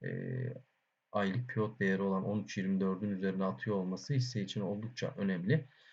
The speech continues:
Bu noktadan sonra yakın destek bölgesi olarak, e, on üç doksan altı seviyeleri hisse fiyatlaması için önemli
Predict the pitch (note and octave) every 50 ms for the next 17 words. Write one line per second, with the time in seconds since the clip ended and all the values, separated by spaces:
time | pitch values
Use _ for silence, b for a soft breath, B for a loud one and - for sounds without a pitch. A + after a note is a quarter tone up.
0 | B B B - B2+ A#2 G#2+ G2+ - - G2+ G2+ G#2 G2+ G2 - - G2+ A2+ B2
1 | B2+ - - G2+ F#2+ - - G#2+ G2+ G2+ F#2+ - - A#2 - - - G2 F#2 F#2+
2 | F#2 - - G#2+ G2+ F#2+ F#2 F#2+ F#2+ A#2+ B2+ B2 - - - - - - F#2 F2+
3 | F2 F2 - - - - B2+ - - A2 G#2 G2 - - - - - - - G2
4 | F#2+ - - G2+ G2 F#2+ F#2+ F#2+ - - - G#2 G2 F#2 F#2 F#2 F2+ F#2+ G#2 C#3+
5 | D3 - B B B B B B B B - - B2 - B2 A#2+ - G#2 G2 F#2+
6 | - - G2+ G2 F#2+ F#2+ - - - - - B2 C3 B2+ - - - G2+ G2 G2
7 | G2 G2 G2 G#2 G2 F#2